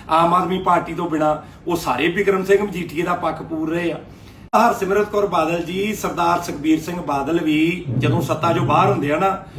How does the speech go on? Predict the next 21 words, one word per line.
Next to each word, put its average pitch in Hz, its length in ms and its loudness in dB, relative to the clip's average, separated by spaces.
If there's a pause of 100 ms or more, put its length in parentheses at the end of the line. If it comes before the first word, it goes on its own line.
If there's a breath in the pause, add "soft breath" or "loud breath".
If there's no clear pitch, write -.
(180 loud breath)
ਉਦੋਂ 202 300 2
ਸਟੇਜ 190 300 4
ਤੋਂ 196 100 2
ਕਹਿ 196 180 2
ਦਿੰਦੇ 202 180 0
ਵੀ 208 140 -2
ਮੈਂ 190 180 0
ਲਾਲ 170 360 4
ਡਾਇਰੀ 185 280 -2
ਲਾਈ 175 340 2
ਆ, 160 140 2 (500 loud breath)
ਮੈਂ 196 320 4 (240)
ਅਫਸਰਾਂ 190 400 0
ਦੇ 202 80 4
ਨਾਂ 175 240 2
ਲਿਖ 160 160 -2
ਲਿਆ 202 180 4
ਲਾਲ 165 240 4
ਡਾਇਰੀ 139 220 -4
ਦੇ 127 100 -4
ਵਿੱਚ, 123 160 -6